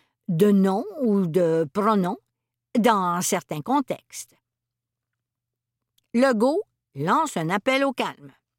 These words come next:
François Legault lance un appel au calme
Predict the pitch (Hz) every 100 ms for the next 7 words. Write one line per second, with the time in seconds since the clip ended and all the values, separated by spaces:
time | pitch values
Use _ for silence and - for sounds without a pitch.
0 | _ _ _ _ _ _ _ _ _ _
1 | - - - - 311 311 330 262 196 269
2 | 262 196 226 - 160 156 156 220 190 160
3 | 156 233 226 185